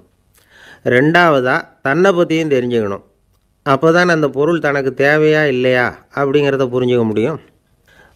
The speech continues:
மூணாவதா தெரிஞ்சுக்க வேண்டியது ஒண்ணு இருக்கு. அது என்னன்னா, அந்த பொருளை அடையறதுக்கு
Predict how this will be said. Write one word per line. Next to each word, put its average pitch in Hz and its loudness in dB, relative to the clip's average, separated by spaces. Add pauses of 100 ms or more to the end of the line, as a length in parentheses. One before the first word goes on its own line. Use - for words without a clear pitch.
மூணாவதா 180 4
தெரிஞ்சுக்க 160 -2
வேண்டியது 139 -2
ஒண்ணு 123 -4
இருக்கு. 113 -6 (760)
அது 135 2
என்னன்னா, 143 0 (300)
அந்த 139 0
பொருளை 170 2
அடையறதுக்கு 143 0